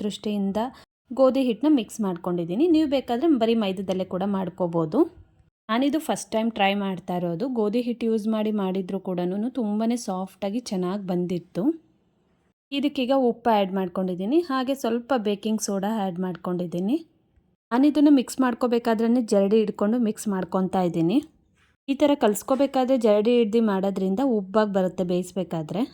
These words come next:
ಅದರಿಂದ. ಈಗ ಒಂದು ಬೌಲಲ್ಲಿ ಅರ್ಧ ಕಪ್ ಆಗಷ್ಟು ಕಾಯಿಸಿ ಆರಿಸಿರೋ ಹಾಲನ್ನ ತಗೊಂಡಿದ್ದೀನಿ. ಅದಕ್ಕೆ ಒಂದು ಅರ್ಧ ಟೇಬಲ್ ಸ್ಪೂನ್ ಆಗಷ್ಟು ಸಕ್ಕರೆನ ಆ್ಯಡ್ ಮಾಡ್ಕೊತಾ ಇದ್ದೀನಿ. ಈಗ ಅದಕ್ಕೆ ಒಂದು ನಾಲ್ಕು ಟೇಬಲ್ ಸ್ಪೂನ್ ಆಗಷ್ಟು ಮೊಸರು ಕೂಡ ಆ್ಯಡ್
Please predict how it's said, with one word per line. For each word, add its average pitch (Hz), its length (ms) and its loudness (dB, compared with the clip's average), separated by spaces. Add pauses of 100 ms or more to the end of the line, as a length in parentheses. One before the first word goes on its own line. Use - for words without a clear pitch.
ಅದರಿಂದ. 170 400 -2 (960)
ಈಗ 277 140 -2
ಒಂದು 285 160 6
ಬೌಲಲ್ಲಿ 262 440 4
ಅರ್ಧ 202 160 0 (120)
ಕಪ್ 220 220 0
ಆಗಷ್ಟು 214 460 -2
ಕಾಯಿಸಿ 226 400 0 (200)
ಆರಿಸಿರೋ 226 440 2
ಹಾಲನ್ನ 202 340 -2
ತಗೊಂಡಿದ್ದೀನಿ. 180 600 2 (480)
ಅದಕ್ಕೆ 285 280 4
ಒಂದು 233 200 4
ಅರ್ಧ 208 440 -2
ಟೇಬಲ್ 226 300 2
ಸ್ಪೂನ್ 214 300 -2
ಆಗಷ್ಟು 202 520 -2 (280)
ಸಕ್ಕರೆನ 226 380 2 (100)
ಆ್ಯಡ್ 180 240 -2
ಮಾಡ್ಕೊತಾ 180 580 -2
ಇದ್ದೀನಿ. 170 300 2 (760)
ಈಗ 294 260 2
ಅದಕ್ಕೆ 277 260 0
ಒಂದು 240 180 2
ನಾಲ್ಕು 214 300 2
ಟೇಬಲ್ 240 260 0
ಸ್ಪೂನ್ 233 240 -2
ಆಗಷ್ಟು 214 420 -2
ಮೊಸರು 208 260 0 (100)
ಕೂಡ 208 180 2
ಆ್ಯಡ್ 196 200 0